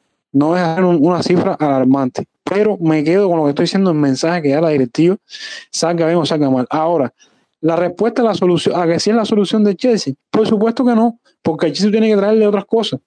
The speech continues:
como tú, como tú bien dijiste, eh, Ricky, y te digo más, hace falta otro mediocampo, y ahí es donde caigo con las comparaciones directas que hace la gente, que si con el dinero de Enzo Fernández compra de Canray,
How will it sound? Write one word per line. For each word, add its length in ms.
como 180
tú, 180
como 220
tú 120
bien 140
dijiste, 680
eh, 80
Ricky, 400
y 120
te 160
digo 180
más, 300
hace 180
falta 340
otro 200
mediocampo, 520
y 120
ahí 140
es 60
donde 220
caigo 420
con 200
las 120
comparaciones 600
directas 340
que 40
hace 160
la 120
gente, 300
que 140
si 100
con 120
el 40
dinero 180
de 20
Enzo 140
Fernández 400
compra 260
de 60
Canray, 440